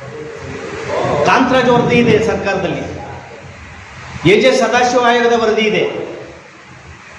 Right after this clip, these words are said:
ಎರಡ್ ಸಾವಿರದ ಒಂದು, ಎರಡ್ ಸಾವಿರದ ಹನ್ನೊಂದರ, ಆ, ಜನಗಣತಿ ರಿಪೋರ್ಟ್ ಇದೆ, ಅವನೂರು ವರದಿ ಆಯೋಗದ ರಿಪೋರ್ಟ್ ಇದೆ. ಈ ಎಲ್ಲದರಲ್ಲೂ ಕೂಡ, ಆ,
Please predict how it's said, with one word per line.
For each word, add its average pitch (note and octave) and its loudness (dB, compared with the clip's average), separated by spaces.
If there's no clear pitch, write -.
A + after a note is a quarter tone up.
ಎರಡ್ G3+ 4
ಸಾವಿರದ B3 2
ಒಂದು, A#3 4
ಎರಡ್ G#3+ 2
ಸಾವಿರದ A#3 2
ಹನ್ನೊಂದರ, A#3 0
ಆ, F3 0
ಜನಗಣತಿ B3 2
ರಿಪೋರ್ಟ್ A3 2
ಇದೆ, E3 0
ಅವನೂರು B3+ 4
ವರದಿ A#3 2
ಆಯೋಗದ A#3 4
ರಿಪೋರ್ಟ್ A3+ 2
ಇದೆ. E3+ -2
ಈ G3+ -2
ಎಲ್ಲದರಲ್ಲೂ C4 2
ಕೂಡ, C4+ 0
ಆ, F3+ 0